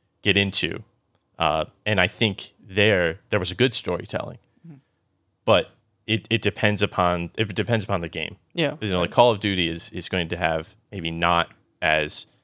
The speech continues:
Speaker 1: immersive storytelling as
Speaker 3: Right.
Speaker 1: an R P G kind of,
Speaker 2: Mm-hmm.
Speaker 1: uh,
Speaker 2: Yeah.
Speaker 1: like a, an
Speaker 3: Mm-hmm.
Speaker 1: Elder Scrolls. But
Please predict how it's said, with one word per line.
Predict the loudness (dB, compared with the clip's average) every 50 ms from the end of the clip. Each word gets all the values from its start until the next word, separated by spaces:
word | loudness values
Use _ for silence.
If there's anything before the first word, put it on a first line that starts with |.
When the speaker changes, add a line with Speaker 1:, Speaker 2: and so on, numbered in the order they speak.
| _ _ _ _ _ _ _ _ _ _ _ _ _ -4
Speaker 1:
immersive | -2 -2 -2 -2 -2 -2 -2 -2 -2 -2 -2 -2 -2
storytelling | -4 -6 -6 -2 -2 -2 -2 -4 -4 -4 -4 -4 -4 -6 -8 -12 -16 _ -6
as | -4 -4 -2 -4 -4 -4
Speaker 3:
Right. | -4 -6 -6 -12 _ _ _ _ _
Speaker 1:
an | -4 0
R | 0 0 0
P | 0 -4 -6 -8
G | -6 -8 -10 -10 -12 -16
kind | -16 -14 -12 -10 -8
of, | -8 -8 -8
Speaker 2:
Mm-hmm. | -8 -6 -4
Speaker 1:
uh, | -2
Speaker 2:
Yeah. | -2 -2 -4 -6
Speaker 1:
like | -8 -10 -8
a, | -8 -8
an | -8 -10 -10
Speaker 3:
Mm-hmm. | -8 -4 0
Speaker 1:
Elder | 0 0 0 0 -4
Scrolls. | -6 -6 -6 -6 -6 -6 -8 -10 -10 -12 _ _ _ _ _ _ _ _ _ _ _ _ _ _ _ _ _
But | 2 4 4 2